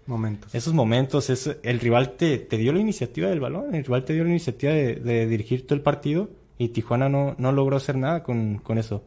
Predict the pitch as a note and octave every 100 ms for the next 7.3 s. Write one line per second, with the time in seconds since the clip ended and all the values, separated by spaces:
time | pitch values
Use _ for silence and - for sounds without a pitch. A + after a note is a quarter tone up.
0 | - C#3+ - C3 C3 B2 C3 A#2+ - -
1 | G2 G2 F2 A2 G#2+ A2+ A2 A#2 A#2 -
2 | - A#2 A#2+ B2 - A2 A2+ A2+ A#2 A#2
3 | G#2 G#2+ A2+ E3+ - A2 G#2 G#2 G#2 A#2
4 | G#2+ G#2+ A2 G#2 G#2 G#2 C3+ E3 B2 G2
5 | F#2+ G#2+ A2+ A2 G2 G2 A2 A2+ G#2 -
6 | G#3 - - - - - - - - -
7 | - B2+ A#2